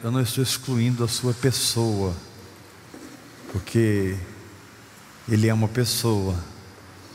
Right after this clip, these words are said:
mas estou me referindo à sua essência, à sua natureza.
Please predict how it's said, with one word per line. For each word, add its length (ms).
mas 140
estou 320
me 100
referindo 540
à 20
sua 280
essência, 800
à 20
sua 240
natureza. 880